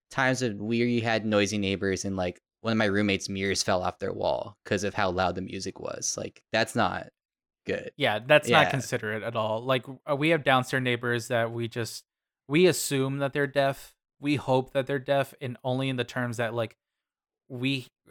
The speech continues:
Speaker 2: they're so loud, I'm like, "You have to be deaf. There's no way. Like, you're listening to this music at this level."
Speaker 1: Yeah.
Speaker 2: And, like, at three A M, their alarm is the loudest alarm. Like, like, if it wasn't for our current conditions right now,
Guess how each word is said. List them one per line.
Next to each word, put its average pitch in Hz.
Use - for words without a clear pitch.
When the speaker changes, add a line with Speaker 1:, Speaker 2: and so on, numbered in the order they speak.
Speaker 2:
they're 147
so 123
loud, 117
I'm 117
like, 107
"You 127
have 113
to 113
be 107
deaf. -
There's 139
no 147
way. 110
Like, 120
you're 135
listening 131
to -
this 131
music 117
at 120
this 120
level." 107
Speaker 1:
Yeah. 131
Speaker 2:
And, 131
like, 117
at 127
three 120
A 135
M, 113
their 135
alarm 131
is 139
the 135
loudest 113
alarm. 117
Like, 117
like, 120
if 139
it 143
wasn't 131
for 135
our 131
current 131
conditions 127
right 139
now, 147